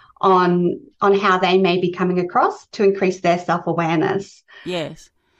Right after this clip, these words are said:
Speaker 1: It also covers, um, those really high, um, technical areas that are involved in, in providing services to all people,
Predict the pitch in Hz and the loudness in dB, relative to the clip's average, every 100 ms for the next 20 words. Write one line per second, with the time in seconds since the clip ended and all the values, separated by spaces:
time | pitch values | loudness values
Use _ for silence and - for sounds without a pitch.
0 | - 262 277 302 330 285 269 226 208 208 | -4 0 2 2 0 -2 0 -2 2 4
1 | 196 190 185 190 185 185 185 190 196 220 | 4 2 0 2 2 4 4 2 0 -2
2 | 277 285 262 220 196 - - 208 202 202 | -2 0 0 0 -2 -2 0 2 4 2
3 | 202 196 151 - 185 185 175 151 233 226 | 2 0 -4 0 2 2 0 -4 -6 -4
4 | 226 208 196 175 - 170 165 175 175 175 | -6 -4 0 0 0 -2 0 0 0 -2
5 | 170 175 180 175 175 180 175 180 180 180 | -2 -2 0 0 0 0 0 0 -2 0
6 | 170 175 170 - _ _ _ - 196 185 | 2 0 -2 -16 _ _ _ 0 2 2
7 | 175 196 180 175 185 190 190 180 175 - | 0 0 2 2 2 2 0 -4 -4 -6
8 | 85 - 175 180 190 90 87 170 170 | -8 -4 -2 -2 -2 -6 -4 -4 -4